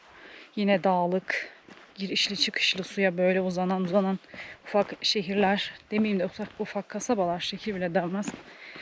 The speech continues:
E, tarzında bir yerdi. Norveç'in güney kısmı ki kuzeyi çok daha öyle olduğunu düşünüyorum. Mesela ben, e, çok büyük keyif aldım çünkü g-, sanırım hani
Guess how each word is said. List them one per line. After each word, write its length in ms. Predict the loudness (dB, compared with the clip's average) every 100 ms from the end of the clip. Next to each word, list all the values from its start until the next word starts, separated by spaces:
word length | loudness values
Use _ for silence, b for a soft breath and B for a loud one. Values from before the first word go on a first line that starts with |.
| B B B B 6
E, 400 | 6 8 6 4 2 0
tarzında 640 | 2 4 4 4 6 6
bir 80 | 6
yerdi. 460 | 4 4 0 2 0 B B
Norveç'in 540 | -2 0 -2 0 0
güney 280 | 0 0 -2
kısmı 380 | -4 -8 -4 -4
ki 280 | -2 -2 -2
kuzeyi 400 | -4 -2 2 2
çok 320 | 2 0 0 2
daha 180 | 2
öyle 320 | 6 6 6 2 0 B B B -4
olduğunu 500 | -2 -2 0 0 -2 -6
düşünüyorum. 600 | -6 -4 -4 -4 -4 -6 _ B B B B B
Mesela 460 | -2 2 4 6
ben, 240 | 6 6 4 -2
e, 180 | -4 0
çok 360 | 2 2 2
büyük 200 | 2 2
keyif 280 | 4 2 4
aldım 280 | 2 4 2
çünkü 460 | 0 0 0 -2 -4
g-, 100 | -2 -2
sanırım 460 | -2 0 4 4 4 0 -4
hani 220 | -2 -2